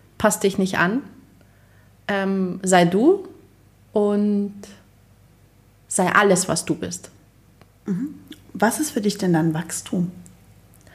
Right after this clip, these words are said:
Speaker 1: Mein Wachstum ist, wenn's richtig weh tut und danach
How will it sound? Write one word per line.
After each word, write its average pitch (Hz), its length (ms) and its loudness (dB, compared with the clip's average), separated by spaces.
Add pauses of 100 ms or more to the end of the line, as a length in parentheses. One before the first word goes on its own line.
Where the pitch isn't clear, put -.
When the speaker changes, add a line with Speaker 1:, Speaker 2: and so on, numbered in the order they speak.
(120)
Speaker 1:
Mein 180 180 4
Wachstum 202 400 0
ist, - 320 -6 (540)
wenn's - 540 -2 (360)
richtig 254 460 2
weh 196 140 8
tut 190 280 0
und 180 140 0
danach 170 500 0